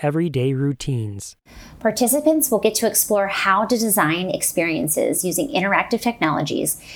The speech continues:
Speaker 2: which empower the student and their support network, putting them on the path to achieve their lifelong language goals.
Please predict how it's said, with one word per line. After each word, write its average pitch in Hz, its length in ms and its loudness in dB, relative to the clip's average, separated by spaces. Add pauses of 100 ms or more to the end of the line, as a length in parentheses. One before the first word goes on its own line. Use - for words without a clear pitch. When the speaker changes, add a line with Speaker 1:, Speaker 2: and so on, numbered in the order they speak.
(160)
Speaker 2:
which 202 140 0
empower 208 360 2
the 208 80 0
student 233 480 0
and 208 200 0
their 202 80 0
support 208 340 0
network, - 460 0
putting 185 240 -2
them 175 160 -2
on 165 100 -2
the 165 80 0
path 165 360 0
to 185 100 -2
achieve 156 340 -2
their 156 160 0
lifelong 156 420 0
language 135 380 -4
goals. - 540 -4